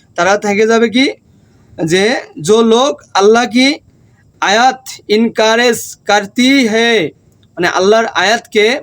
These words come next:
বরদাস্ত করলো, আল্লাহর আয়াতকে সে নিল না, আল্লাহর আয়াতকে সে খারাপ মনে করলো,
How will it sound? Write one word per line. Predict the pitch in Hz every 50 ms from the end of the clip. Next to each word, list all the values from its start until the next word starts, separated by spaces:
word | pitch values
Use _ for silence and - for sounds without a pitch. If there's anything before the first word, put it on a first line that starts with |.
| -
বরদাস্ত | 180 180 185 185 175 214 226 226 220 -
করলো, | 233 220 220 220 226 240 277 - 427 _ _ _ _ _ -
আল্লাহর | - 175 185 202 202 214
আয়াতকে | 214 - 175 185 208 208 - - - 233 247 - - _ _ _ _
সে | - - - 208
নিল | 202 202 208 214 226 233 233
না, | 226 233 240 254 - - _ _ _ -
আল্লাহর | 180 185 196 208 202
আয়াতকে | 196 190 196 190 - - 233 220
সে | 220 - 220 214
খারাপ | - - 185 190 196 196
মনে | 190 208 214 214 214
করলো, | 208 214 214 208 208 226 262